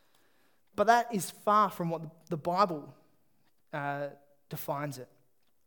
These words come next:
There's actually a, a, a, the Greek word proteos, which translates to our word gentleness,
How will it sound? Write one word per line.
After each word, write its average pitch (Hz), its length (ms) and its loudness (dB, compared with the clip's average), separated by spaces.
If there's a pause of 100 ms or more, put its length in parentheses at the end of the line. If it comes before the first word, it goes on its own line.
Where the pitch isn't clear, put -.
(280)
There's 185 100 -2
actually 196 320 4
a, 156 120 0
a, 156 400 -2 (220)
a, 160 140 -6 (100)
the 160 100 -6
Greek 170 320 -2
word 165 240 0
proteos, - 880 -6 (380)
which - 320 0
translates 202 760 0
to 156 360 -2
our 151 220 -6
word 156 300 -4
gentleness, 170 760 -6